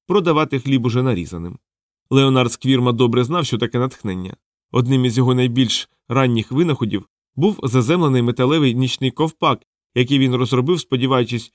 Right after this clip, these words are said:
що чортові крупинки натхнення перестануть залишати свої гарячі сліди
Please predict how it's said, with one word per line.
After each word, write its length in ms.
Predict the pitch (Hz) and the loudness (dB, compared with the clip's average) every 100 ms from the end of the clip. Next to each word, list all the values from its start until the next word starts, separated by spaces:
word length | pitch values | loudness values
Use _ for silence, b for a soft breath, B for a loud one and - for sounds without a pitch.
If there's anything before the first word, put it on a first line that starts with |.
| _ | _
що 160 | - 127 | -6 -2
чортові 420 | 139 117 123 127 | 0 0 -2 -2
крупинки 480 | - 127 131 117 123 | -2 -2 -4 -2 -2
натхнення 600 | 120 - 160 165 107 - _ _ | -2 -4 -4 -2 -4 -6 _ _
перестануть 540 | - 131 127 180 147 - | 0 2 2 0 0 -2
залишати 520 | 113 131 131 139 123 | 0 0 2 0 -2
свої 220 | 113 131 117 | -2 0 0
гарячі 340 | 123 123 117 | 0 -2 -4
сліди 420 | - 120 127 175 | -8 -4 -2 -2